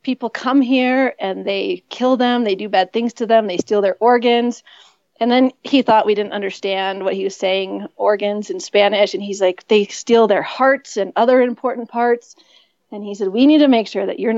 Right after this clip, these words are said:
not here to do this to our children." And, uh, the three of us were just sitting there, and we're still quite nervous because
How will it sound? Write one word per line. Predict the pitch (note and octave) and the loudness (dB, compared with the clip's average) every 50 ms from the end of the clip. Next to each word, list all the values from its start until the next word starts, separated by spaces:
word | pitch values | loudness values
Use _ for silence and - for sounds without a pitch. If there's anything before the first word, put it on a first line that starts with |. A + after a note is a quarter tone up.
| A3+ | 0
not | A3 F3 | 0 0
here | F#3 F3 A3 G3+ G3 | 0 -2 -2 -2 -2
to | G3+ F#3+ | -6 -10
do | - _ - B3 D4 | -12 _ 2 2 2
this | B3+ G#3 - - F3+ - - | 2 2 -2 -4 -6 -10 -8
to | - G3+ F#3+ | -6 -2 -2
our | F3 F3 | -2 -2
children." | - - - C#4 C#4+ G#3+ G3 - - - A3 G3+ - _ _ _ _ _ _ _ _ _ _ _ - G#3+ A3 G#3+ - | -2 0 2 2 2 2 0 -6 -6 -8 -10 -10 -12 _ _ _ _ _ _ _ _ _ _ _ -14 -12 -10 -4 -2
And, | G#3 G#3+ G3+ G3 F#3+ F#3+ | 0 0 0 0 0 2
uh, | G#3+ G#3+ G#3+ G3+ G#3 G#3 F#3 - - - - - - _ _ _ _ _ _ _ _ _ _ _ _ _ - | 2 2 2 2 0 -2 -4 -8 -18 -20 -20 -20 -20 _ _ _ _ _ _ _ _ _ _ _ _ _ -12
the | B3+ | -6
three | G3+ C4 D4 D4+ | 0 2 4 4
of | D4 | 6
us | C#4+ C4+ B3 - | 4 4 2 2
were | C4 A#3 | 0 -2
just | G#3+ G3+ - - | -2 -2 -6 -4
sitting | - E4 F4+ E4+ C#4+ A#3+ | 0 2 2 2 2 0
there, | A3 G#3+ G#3+ | -2 -2 -2
and | G#3+ | -2
we're | A3 A3 G#3+ G#3+ | -2 -4 -4 -2
still | - E4 F4+ F4 | 0 2 2 2
quite | F4 - B3 A3 G#3 - - | 0 0 -2 -2 -2 -2 -4
nervous | G3 A3 A3+ A3 A3 - - - G3+ G#3 - - - _ | -2 0 0 0 0 -4 -6 -8 -8 -10 -10 -18 -16 _
because | G3 G3 - A#3 F#3+ F3 E3+ F3 - - - | -16 -14 -10 -8 -8 -8 -8 -12 -14 -16 -18